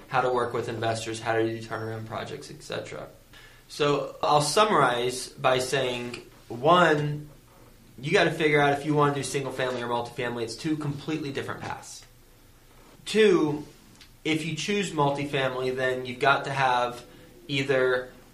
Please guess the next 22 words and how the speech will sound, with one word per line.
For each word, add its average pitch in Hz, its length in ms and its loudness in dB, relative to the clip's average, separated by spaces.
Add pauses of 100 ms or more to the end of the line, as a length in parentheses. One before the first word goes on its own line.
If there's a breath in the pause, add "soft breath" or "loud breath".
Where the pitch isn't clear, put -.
(360)
real 143 220 4
estate 170 460 0 (100)
experience, 151 1040 0 (480)
which 120 240 -8
in 127 80 -8
this 131 160 -4
case 127 240 -2
doesn't 117 220 -4
sound 117 280 -4
like 113 260 -8 (140)
he 117 160 -12
does, 147 540 2 (160)
or 151 600 4 (500 loud breath)
you've 143 480 0
got 143 240 4
to 147 80 -6
be 143 180 -2
successful 151 800 -2
in 135 240 -4
your 131 120 -4
full-time 143 640 -4
job 120 560 2